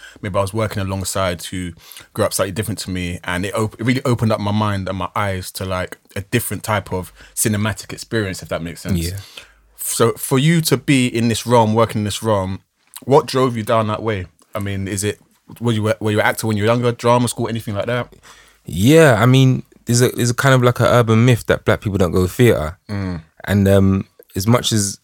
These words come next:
Speaker 2: some of it is partly true, the thing is we are, I, I guess we are theatre.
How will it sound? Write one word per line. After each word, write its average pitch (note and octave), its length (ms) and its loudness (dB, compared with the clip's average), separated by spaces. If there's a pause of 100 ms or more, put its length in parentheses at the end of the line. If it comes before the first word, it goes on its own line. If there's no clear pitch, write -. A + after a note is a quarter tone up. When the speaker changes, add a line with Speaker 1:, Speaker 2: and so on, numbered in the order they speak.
(160)
Speaker 2:
some A2+ 320 4
of G#2+ 120 2
it A2 100 2
is A2 100 -2
partly A2+ 360 2
true, B2 320 -4 (540)
the - 60 -10
thing A2 220 2
is G2 140 2
we A2+ 220 4
are, G2+ 500 2 (100)
I, G2+ 60 0
I G2+ 200 -4
guess A2 240 0
we G#2 180 2
are G2 180 2
theatre. E2 480 0